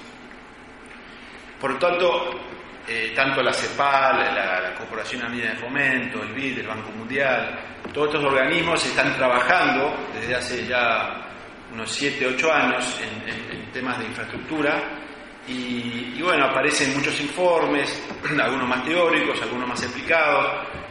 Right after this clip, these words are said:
Eh, existen, ahora vamos a ver, eh, eh, esfuerzos para tratar de relevar la inversión en infraestructura que se re-, que,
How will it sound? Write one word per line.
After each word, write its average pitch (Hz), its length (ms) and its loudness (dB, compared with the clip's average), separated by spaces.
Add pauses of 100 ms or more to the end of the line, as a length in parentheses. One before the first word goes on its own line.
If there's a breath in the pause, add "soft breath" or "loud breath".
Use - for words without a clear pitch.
(160)
Eh, 117 300 -2
existen, 127 840 -2
ahora 127 180 -2
vamos 127 280 -4
a 131 80 0
ver, 156 200 4 (240)
eh, 107 300 -8 (960)
eh, 98 1300 -12
esfuerzos 175 760 2
para 120 800 4
tratar 143 480 2
de 131 100 2
relevar 127 1080 2
la 127 80 -2
inversión 127 340 2
en 135 100 2
infraestructura 127 540 -2
que 127 80 0
se 123 160 -2
re-, 123 300 -4
que, 117 200 -6